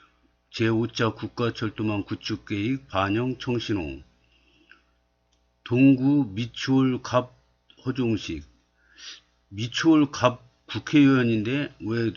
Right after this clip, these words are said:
검단 신도시에 많은 관심이 많은 것 같습니다. 열아홉 시간 전에 올라온 글입니다. 어, 더불어민주당 부신-, 분이시네요. 인천 동구 미추홀 갑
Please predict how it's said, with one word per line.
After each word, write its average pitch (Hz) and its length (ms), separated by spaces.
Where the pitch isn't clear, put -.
검단 123 420
신도시에 110 440
많은 98 300
관심이 101 480
많은 92 300
것 87 100
같습니다. 80 760
열아홉 110 640
시간 110 320
전에 104 280
올라온 101 500
글입니다. 85 640
어, 80 420
더불어민주당 113 960
부신-, 87 300
분이시네요. 92 840
인천 113 520
동구 113 500
미추홀 110 640
갑 117 280